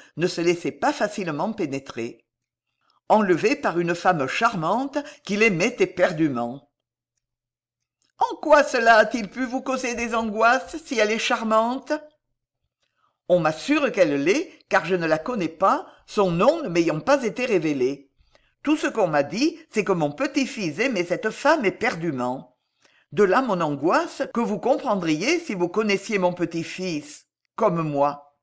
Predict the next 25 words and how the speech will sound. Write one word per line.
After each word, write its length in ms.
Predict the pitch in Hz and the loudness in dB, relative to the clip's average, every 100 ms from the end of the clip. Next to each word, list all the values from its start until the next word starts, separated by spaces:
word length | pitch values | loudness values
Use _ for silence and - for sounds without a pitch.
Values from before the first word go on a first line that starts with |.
| _ _ _ _ _ _ | _ _ _ _ _ _
C'est 220 | - 226 | -4 -4
une 180 | 233 208 | -2 0
nature 560 | 165 247 - 233 156 - | 0 0 -2 -4 -4 0
passionnée, 680 | 294 294 226 180 151 208 240 | 0 0 -2 -2 -2 -4 -4
violente, 760 | 120 220 240 170 240 269 269 | -6 -4 0 2 2 -2 -6
désordonnée, 1000 | - - 311 294 220 196 185 170 262 311 - _ | -6 -2 0 2 0 2 0 0 -4 -6 -16 _
et 220 | 190 196 - | 0 0 2
tellement 400 | 339 302 240 208 | 0 0 -2 -2
ardente 580 | 160 127 175 277 302 311 311 - - | -4 -2 0 0 0 -4 -6 -6 0
que 100 | 185 | 0
s'il 300 | - 302 311 | 2 0 2
aimait 200 | 226 196 | 0 -2
une 280 | 175 170 | -2 -6
femme 300 | - 196 160 | -2 -2 0
éperdument, 760 | 139 - 294 175 175 151 220 302 - _ | -2 0 0 0 -4 -2 -2 -4 -12 _
comme 220 | - 277 190 | 4 4 4
on 100 | 175 | 0
me 120 | 160 | 0
le 120 | 143 | 0
disait, 540 | 143 135 120 240 339 - _ _ | -2 -4 0 0 -2 -8 _ _
il 120 | 220 196 | -6 -2
se 120 | 196 | 0
tuerait 480 | 175 - 294 277 311 | 0 2 2 2 -2
pour 260 | - 139 | -2 2
elle. 480 | 143 123 131 165 | 2 2 -2 -6